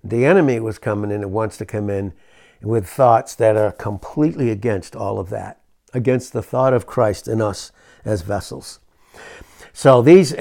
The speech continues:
these men were coming in, these false apostles, to do away with their future hope. Do we have any future hope in the flesh?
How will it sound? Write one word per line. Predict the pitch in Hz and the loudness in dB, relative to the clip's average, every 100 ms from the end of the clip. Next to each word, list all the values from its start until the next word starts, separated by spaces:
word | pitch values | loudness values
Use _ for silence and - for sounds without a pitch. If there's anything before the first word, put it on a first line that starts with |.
| 160 | -4
these | 131 165 185 123 | 6 8 8 6
men | 131 120 | 4 4
were | 117 | 2
coming | 113 143 120 107 104 | 0 2 2 0 -2
in, | 98 117 | -2 -2
these | 113 101 | -2 -4
false | - 120 107 | 0 0 0
apostles, | 101 - 104 90 - 117 - - | -6 -6 -8 -8 -10 -10 -12 -6
to | 147 | 0
do | 131 165 190 | 6 10 10
away | 185 196 190 | 10 8 8
with | 143 | 4
their | 123 113 | 2 -2
future | - 139 123 123 | 0 -2 0 -4
hope. | 98 107 90 - _ _ _ _ _ | -4 -8 -8 -20 _ _ _ _ _
Do | 170 220 | 0 2
we | 254 | 4
have | 226 202 | 4 4
any | 190 | 2
future | 170 190 180 180 | 0 0 0 0
hope | 156 170 | 0 -2
in | 147 | -2
the | 139 | -6
flesh? | - 151 147 - | -4 -6 -6 -12